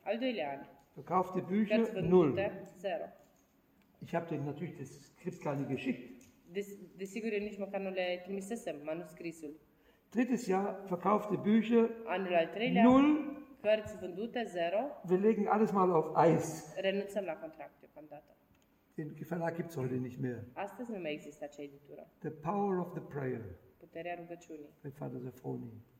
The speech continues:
Speaker 1: La Părintele Sofronie.
Speaker 2: And
Speaker 1: E posibil să nu se fi înțeles, uh, asta o f-, el semnase contractul înainte de a cere binecuvântarea să se tipărească cartea.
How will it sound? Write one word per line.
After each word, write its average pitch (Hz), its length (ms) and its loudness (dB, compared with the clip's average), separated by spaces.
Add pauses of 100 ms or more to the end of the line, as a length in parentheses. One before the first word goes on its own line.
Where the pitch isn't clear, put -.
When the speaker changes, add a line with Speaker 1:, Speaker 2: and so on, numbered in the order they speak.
Speaker 1:
La 170 80 -14
Părintele 170 420 -14
Sofronie. 180 420 -14 (180)
Speaker 2:
And 131 140 -8
Speaker 1:
E 233 60 2
posibil 294 380 0 (280)
să 254 120 -2
nu 269 100 2
se 269 140 0
fi 240 120 -2
înțeles, 208 340 -2
uh, - 60 -12 (600)
asta 240 260 -2
o - 20 0
f-, - 180 -12 (320)
el 226 200 -2
semnase 226 380 -4
contractul 233 420 -2
înainte 240 220 0
de 190 80 -2
a 185 40 -2
cere 190 160 -6
binecuvântarea 170 680 -4
să 156 140 -16
se - 140 -16
tipărească 160 540 -10
cartea. - 340 -14